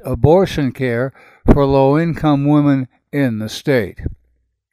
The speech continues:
The Department of Public Health and Human Services rule would require government consent before Medicaid would pay for an abortion to save a patient's life or other medically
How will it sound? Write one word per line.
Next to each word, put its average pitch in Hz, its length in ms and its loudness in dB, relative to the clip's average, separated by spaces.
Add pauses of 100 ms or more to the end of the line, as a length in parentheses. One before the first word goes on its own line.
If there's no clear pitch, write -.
(1200)
The 135 180 2
Department 185 540 2
of 156 80 2
Public 175 380 4
Health 175 280 0
and 143 140 -2
Human 165 400 0
Services 170 680 0
rule 139 440 4 (240)
would 139 220 0
require 139 580 0
government 180 680 -2
consent 143 640 -2 (360)
before 151 540 4
Medicaid 147 680 0
would 143 220 0
pay 170 240 2
for 151 220 4
an 135 80 0
abortion 135 680 2 (220)
to 175 100 -8
save 165 440 4
a 151 100 6
patient's 160 680 0
life 151 460 2
or 156 540 2
other 151 360 2
medically 139 720 0